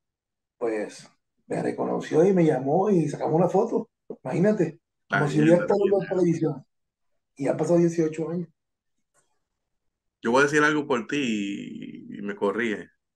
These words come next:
Speaker 1: Sí.
Speaker 2: Ricky es bien accesible, lo han visto ahora en la entrevista. Él lo dijo,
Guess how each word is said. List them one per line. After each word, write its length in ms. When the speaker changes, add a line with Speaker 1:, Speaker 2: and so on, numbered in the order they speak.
Speaker 1:
Sí. 180
Speaker 2:
Ricky 200
es 80
bien 140
accesible, 600
lo 100
han 120
visto 340
ahora 380
en 100
la 60
entrevista. 480
Él 80
lo 120
dijo, 440